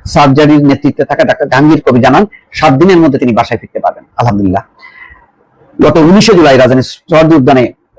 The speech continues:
মানে, বক্তৃতা দেওয়ার সময়ই তিনি পড়ে যান এবং তারপরেই ধরা পড়ে যে তার হার্টের এই সমস্যাগুলো। এই সব ঘটনা থেকে অনেক শিক্ষণীয় ব্যাপার আছে যে তিনি সেদিন যেভাবে সামাল দিয়েছেন এবং তার দৃঢ়তা দেখিয়েছেন,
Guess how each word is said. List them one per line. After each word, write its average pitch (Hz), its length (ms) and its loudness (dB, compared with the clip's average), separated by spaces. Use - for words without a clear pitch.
মানে, 117 160 -4
বক্তৃতা 127 340 0
দেওয়ার 123 200 2
সময়ই 165 380 0
তিনি 127 140 0
পড়ে 135 200 2
যান 175 140 2
এবং 147 140 2
তারপরেই 117 340 -2
ধরা 107 160 -2
পড়ে 120 200 -4
যে - 80 -2
তার - 160 -4
হার্টের 101 300 -10
এই - 80 -12
সমস্যাগুলো। - 440 -16
এই 151 280 2
সব 147 180 -2
ঘটনা 135 280 0
থেকে 127 260 -2
অনেক - 340 0
শিক্ষণীয় 147 400 0
ব্যাপার 110 240 0
আছে - 200 -8
যে 120 160 -2
তিনি 139 460 0
সেদিন 151 360 2
যেভাবে 139 400 2
সামাল 170 340 0
দিয়েছেন 120 280 -2
এবং 120 240 -2
তার 127 220 0
দৃঢ়তা 156 300 2
দেখিয়েছেন, 117 420 -6